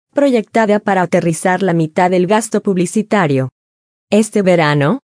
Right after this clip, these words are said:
los servicios de streaming batieron récords de audiencia, superando a la televisión en abierto y, por primera vez,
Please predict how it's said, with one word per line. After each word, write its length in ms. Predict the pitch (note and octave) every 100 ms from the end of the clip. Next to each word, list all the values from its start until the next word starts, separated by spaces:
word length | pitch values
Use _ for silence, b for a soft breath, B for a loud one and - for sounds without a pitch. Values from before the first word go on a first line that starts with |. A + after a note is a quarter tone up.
| _
los 220 | G#3+ G3+
servicios 560 | - F3 F3 F#3 G3 F3
de 80 | D#3+
streaming 580 | - - F#3+ G#3 G3+
batieron 540 | G#3+ F#3 - F#3+ F#3+ F#3
récords 520 | F#3 G3 - F#3+ -
de 120 | G3+
audiencia, 720 | G3 G#3 G#3+ D#3+ D#3 G3+ B3+ - _ _
superando 720 | - A#3+ G#3 G3 G3 A3+ A3+
a 60 | G3+
la 120 | F3+
televisión 600 | E3+ F3 E3+ E3+ - F3+
en 120 | E3+
abierto 560 | E3 F3 F3+ F3+ F3 E3+
y, 180 | F#3 C#4+ - _
por 180 | A#3 G#3+
primera 480 | - F#3 F#3 G3 F#3
vez, 460 | F3 F3+ F4 -